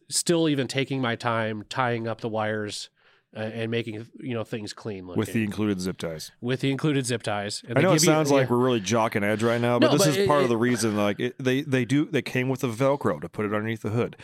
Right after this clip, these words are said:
Speaker 1: Yeah.
Speaker 2: It came with the zip ties to keep things nice and tidy.
Speaker 1: Yeah.
Speaker 2: They think about that extra kind of shit.
Speaker 1: A hundred percent, a hundred percent. I, so install wise, super easy, plug and play.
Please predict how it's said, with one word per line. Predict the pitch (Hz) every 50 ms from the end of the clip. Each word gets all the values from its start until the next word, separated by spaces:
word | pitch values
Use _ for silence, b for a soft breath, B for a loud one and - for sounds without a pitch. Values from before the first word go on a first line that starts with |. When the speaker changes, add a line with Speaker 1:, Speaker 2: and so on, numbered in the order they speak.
| B B
Speaker 1:
Yeah. | 139 139 127
Speaker 2:
It | 110
came | 123 123 117
with | 120 113
the | 113 113
zip | 104 104 135 135 131
ties | - 98 90 87
to | - -
keep | - 92 -
things | 110 104 101 95
nice | 104 104 104 -
and | 107 104
tidy. | - - 101 104 92 - - - _ -
Speaker 1:
Yeah. | - 131 117 101 -
Speaker 2:
They | 117 110
think | - - - 160 156 -
about | - 92 -
that | - -
extra | - - - -
kind | - - -
of | -
shit. | - - - -
Speaker 1:
A | 139
hundred | 120 156 170 175 170
percent, | - 143 123 135 123 104 101 113
a | 113
hundred | 117 151 151 147
percent. | 135 135 120 - 117 104 101 104 - -
I, | 147 135 127 131 - 143
so | - - 147 139 135 123 - B B B
install | B 160 160 - - 165 156
wise, | 151 151 147 147 147 139 - - -
super | - - 180 175 170 170 160
easy, | 143 131 131 123 117 127 127 123
plug | 123 - - - 151 147 143
and | 151 147 139
play. | - 135 127 113 110 110 110 110